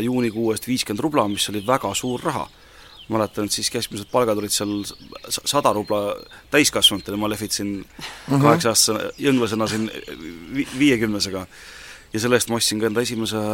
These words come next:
Speaker 1: mopeedi. Mäletan, mul jäi veel viis rubla puudu. Siis ma müüsin maha enda tühjade õllepurkide kollektsiooni. <laughs> Väga raske südamega. Mu tädimees töötas toona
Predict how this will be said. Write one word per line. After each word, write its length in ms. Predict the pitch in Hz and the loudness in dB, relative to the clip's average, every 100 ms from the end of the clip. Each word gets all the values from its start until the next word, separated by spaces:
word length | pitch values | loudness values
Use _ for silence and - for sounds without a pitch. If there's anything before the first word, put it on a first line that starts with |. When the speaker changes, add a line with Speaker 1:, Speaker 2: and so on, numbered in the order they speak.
| 107 104 104 101 - - | -2 0 -2 -4 -8 -6
Speaker 1:
mopeedi. 640 | 107 - 156 165 - 85 - - - - - - - - - - | -6 -2 0 0 0 -6 -8 -18 -20 -20 -20 -20 -20 -18 -18 -2
Mäletan, 300 | 117 120 110 | 0 0 0
mul 80 | 107 | -2
jäi 140 | 110 | 0
veel 140 | 110 110 | 0 0
viis 340 | 143 110 - 110 107 | 0 4 2 4 0
rubla 240 | 123 127 110 | 2 2 2
puudu. 380 | 156 131 - 101 - - - | 0 -2 -2 -8 -8 -20 -18
Siis 120 | - 107 | -8 0
ma 80 | 117 | 2
müüsin 260 | 135 110 117 | 4 2 0
maha 260 | 127 107 104 | 2 0 0
enda 340 | 101 95 98 95 - - - - - | -2 -2 -2 -4 -8 -20 -20 -20 -4
tühjade 500 | 143 - 107 98 104 - | -4 0 -2 0 0 2
õllepurkide 600 | 143 123 104 107 - 101 | 2 2 0 -2 -2 0
kollektsiooni. 680 | 110 117 - 151 196 139 110 - - - 131 170 185 131 - | 0 2 4 6 6 4 2 -4 -6 -2 8 8 8 0 -4
<laughs> 800 | - - 139 170 120 - - 135 | -10 -2 0 2 -2 -4 6 8
Väga 160 | 123 | 10
raske 240 | 143 - - | 8 4 2
südamega. 460 | 139 131 110 107 110 - - - - | 4 4 4 -2 -6 -8 -8 -8 -8
Mu 80 | 123 | 2
tädimees 380 | 131 147 123 107 | 4 6 4 2
töötas 320 | 113 110 110 | 0 0 -2
toona 480 | - 127 117 107 107 | 0 2 4 2 2